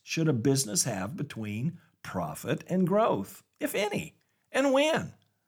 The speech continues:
Let's start with companies that offer, quote, "software as a service," unquote. That's a reason for the label S A A S, SaaS. We all routinely experience SaaS.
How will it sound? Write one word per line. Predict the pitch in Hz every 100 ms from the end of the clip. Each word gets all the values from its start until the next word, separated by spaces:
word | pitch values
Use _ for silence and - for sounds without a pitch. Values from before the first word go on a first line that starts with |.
| _ _ _ _ _ -
Let's | 269 -
start | - 135 107 -
with | 110
companies | 214 190 117 117 110
that | 127
offer, | 123 120 123
quote, | - - 143 120 - - _ _ -
"software | - 170 214 226 - 107 104 107 - -
as | 117 104 104
a | 147
service," | 156 233 233 117 85 - -
unquote. | 110 95 - 92 67 - _ _ _ _ _ _ -
That's | 285 -
a | 104
reason | 110 175 104 92 85
for | 120
the | 110
label | 113 160 127 107 110 - _ -
S | 160 101 - - 123
A | 113 107
A | - 110 92 101
S, | 123 87 80 - - -
SaaS. | - 220 - - - - _ _ _ _ _ _ _ -
We | 170 -
all | 202 240 170
routinely | 127 127 - 247 277 127 113
experience | - - 233 156 135 175 -
SaaS. | 208 214 107 - - -